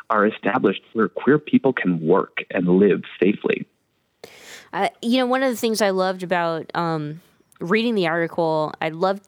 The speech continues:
Speaker 2: the perspective, the way you came at it, which was, you know, yeah, Brooklyn, a, a, a neighborhood, a city, or I'm sorry, a,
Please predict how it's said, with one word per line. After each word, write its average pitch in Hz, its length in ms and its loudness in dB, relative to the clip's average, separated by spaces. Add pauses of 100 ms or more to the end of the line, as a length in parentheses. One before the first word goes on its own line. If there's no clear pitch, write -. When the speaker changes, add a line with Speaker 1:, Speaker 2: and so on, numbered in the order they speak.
Speaker 2:
the 180 80 -2
perspective, 160 840 -6
the 165 100 -4
way 165 140 0
you 160 160 -4
came 165 320 -4
at 151 160 -2
it, 147 220 -2
which 156 280 -4
was, 156 340 -2 (540)
you 170 100 0
know, 151 340 -2 (340)
yeah, 190 380 2
Brooklyn, 185 680 -2
a, 156 320 0
a, 156 300 -2
a 160 40 -2
neighborhood, 180 500 0
a 160 120 0
city, 185 500 0
or 160 220 0
I'm 180 120 -2
sorry, 151 400 -6 (360)
a, 165 160 0